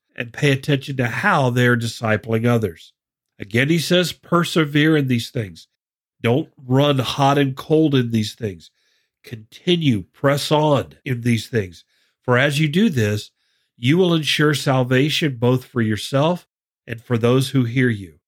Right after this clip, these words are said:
It's the idea contained in the verse to work out or live out your salvation in fear and trembling.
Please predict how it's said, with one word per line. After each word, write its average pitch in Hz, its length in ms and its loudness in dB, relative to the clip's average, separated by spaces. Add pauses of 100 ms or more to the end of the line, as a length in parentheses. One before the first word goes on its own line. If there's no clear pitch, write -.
(580)
It's 139 200 -4
the 139 160 2
idea 185 480 0
contained 156 580 -4
in 147 140 -4
the 143 80 0
verse 120 480 -4 (480)
to 131 140 -2
work 147 420 2
out 113 260 0
or 110 160 2
live 147 300 2
out 180 240 0
your 160 140 -4
salvation 135 720 -2
in 117 100 -4
fear 117 320 -2
and 113 100 -4
trembling. 104 520 -6